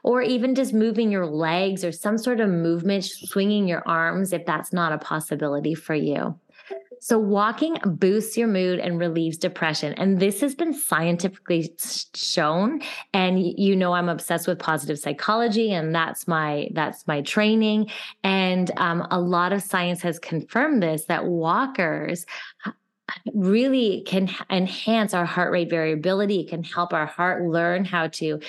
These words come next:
um, you know, to, to meet the demands, but also return back to a base level.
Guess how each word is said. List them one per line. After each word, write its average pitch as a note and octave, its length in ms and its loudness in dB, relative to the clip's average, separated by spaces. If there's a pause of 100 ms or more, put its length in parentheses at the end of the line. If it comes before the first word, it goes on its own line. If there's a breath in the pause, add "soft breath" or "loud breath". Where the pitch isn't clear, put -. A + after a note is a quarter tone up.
(360 loud breath)
um, D3+ 400 -2 (180)
you F3+ 380 -4
know, E3 160 0
to, D#3+ 400 0 (380)
to E3+ 200 -2
meet G#3 380 2
the G3 80 2
demands, E3+ 500 0
but F#3 120 0
also E3+ 320 0
return D#3+ 500 -2
back E3 240 0
to D3+ 160 -4
a C3+ 60 -4
base F3+ 360 0
level. F#3 460 0